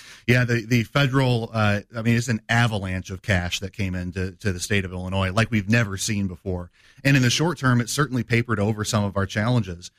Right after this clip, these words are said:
One of the concerns, though, you know, this, this current budget year, uh, our expenses grew by ten percent. Our revenues are declining.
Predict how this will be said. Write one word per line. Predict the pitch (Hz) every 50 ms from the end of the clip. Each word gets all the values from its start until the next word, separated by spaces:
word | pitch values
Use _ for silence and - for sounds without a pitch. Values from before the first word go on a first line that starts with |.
| _ _ _ _
One | - 139 190
of | 196
the | 185
concerns, | - - 123 113 - - 143 156 165 139
though, | 120 120 107 104
you | 107 110
know, | 110 104
this, | 101 117 - - -
this | - - 165 165 -
current | - - 131 135 143 127
budget | 120 139 135 127 143 -
year, | 131 139 147 151 151 - _ _ _ _ _ _
uh, | - 117 113 110 - 113
our | 123 135 156
expenses | 156 - 123 120 - - - - 131 127 143 - 156 147 135
grew | 117 90 92 110 127 139
by | 123 113 98
ten | 92 - - 131 135 147 -
percent. | 135 123 - - 113 127 156 - _ _ _ _ _ -
Our | 127 123
revenues | 110 123 135 139 143 139 131 110
are | 110 107
declining. | 90 101 95 - - 110 110 117 120 107 85 -